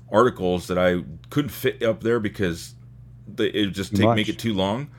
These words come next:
Speaker 2: Yeah.
Speaker 1: But I don't want you guys to miss out on it. And
Speaker 2: Mm-hmm.
Speaker 1: there's a, uh, vegan meatball and coconut gravy,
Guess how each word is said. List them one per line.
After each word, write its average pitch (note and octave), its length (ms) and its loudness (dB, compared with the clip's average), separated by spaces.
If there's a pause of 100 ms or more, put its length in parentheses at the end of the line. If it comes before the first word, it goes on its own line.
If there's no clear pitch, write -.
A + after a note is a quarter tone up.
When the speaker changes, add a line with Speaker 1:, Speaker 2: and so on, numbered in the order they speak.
(240)
Speaker 2:
Yeah. G2+ 200 2
Speaker 1:
But F#2+ 100 4
I G2 60 6
don't G#2+ 160 2
want G#2 180 0
you F#2 60 -4
guys G#2 180 2
to F#2+ 80 -4
miss F#2+ 240 -2
out F#2 180 0
on A#2+ 140 -2
it. D#3 140 -6 (400)
And G2 80 -4
Speaker 2:
Mm-hmm. G#2 60 2
Speaker 1:
there's - 200 4
a, F#2+ 240 4
uh, F2+ 500 0
vegan F#3 640 0
meatball D3+ 720 0
and G#2 120 -2
coconut C#3 420 -4
gravy, A#2+ 540 -4